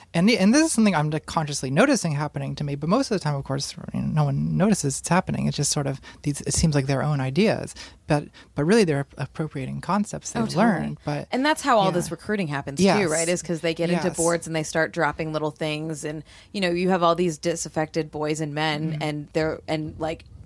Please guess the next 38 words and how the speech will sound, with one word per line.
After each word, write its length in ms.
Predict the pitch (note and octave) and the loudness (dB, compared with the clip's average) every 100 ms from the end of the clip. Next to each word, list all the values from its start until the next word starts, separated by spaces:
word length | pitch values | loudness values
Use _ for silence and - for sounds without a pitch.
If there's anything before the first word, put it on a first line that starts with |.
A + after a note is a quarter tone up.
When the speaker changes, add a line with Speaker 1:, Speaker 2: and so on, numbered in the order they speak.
| - _ _ - | -20 _ _ -2
Speaker 2:
posters 420 | F#3+ F#3+ - F3 | 0 0 -4 -4
will 80 | F3 | -4
come 200 | - E3+ | -4 -4
in 200 | F#3 E3+ | -2 -2
and 140 | D#3 D3+ | -4 -4
be 100 | D#3 | -2
like, 260 | D3+ D3+ - - _ | 0 0 -4 -20 _
"Hey, 560 | - F4 E4+ G3+ D#3+ C#3 _ _ _ | -4 0 2 2 2 -4 _ _ _
you 200 | - C#4 | -8 -4
feel 260 | E4+ C4+ A3 | -4 0 0
shitty 340 | - D#4+ D#4+ G3+ | 0 -2 0 0
about 320 | F3 E3 E3+ | 4 2 2
these 300 | B3 F4+ - | -2 -2 0
things," 320 | F3+ D#3+ D#3+ | -2 -2 -2
and 80 | E3+ | 0
articulate 560 | F3 - B3 C4 G#3+ F#3+ | 0 0 -2 0 0 0
them 120 | F3+ | -2
really 200 | F3 F3 | 2 2
well 180 | A3 A#3+ | 4 2
and 80 | |
be 80 | G3 | 2
like, 200 | F#3 E3+ - | 0 0 -4
"It's 180 | D#4+ - | -6 -2
women's 400 | D#3+ G#3+ G#3 - | -2 0 -2 -2
fault. 480 | C#3+ A#2+ B2 - - _ - | -2 -2 -4 -14 -18 _ -6
Speaker 1:
Yeah. 240 | F#3 G3 | 0 2
Speaker 2:
It's 180 | E4+ E3 | 2 2
immigrants' 500 | F3+ A3+ G#3 D#3+ C3+ | 0 0 0 -2 -4
fault." 400 | - C#3 C#3 B2+ | -6 -4 -4 -4
Speaker 1:
It 80 | E3+ | -4
starts 380 | - - A3+ A#3+ | -2 2 2 2
with, 140 | G3+ F3 | -4 -4
like, 100 | D#3 | -6
really 640 | D#3 E3 F3+ F3 E3 D#3+ - - - - - - - | -6 -2 0 0 -2 -6 -10 -18 -20 -20 -20 -20 -14
generally 580 | - C#3 D#3+ E3+ F3 F3+ | -2 0 2 2 2 -2
kind 240 | - D#3 | -2 -4
of, 100 | D3 | -4
like, 220 | D3+ - | -6 -8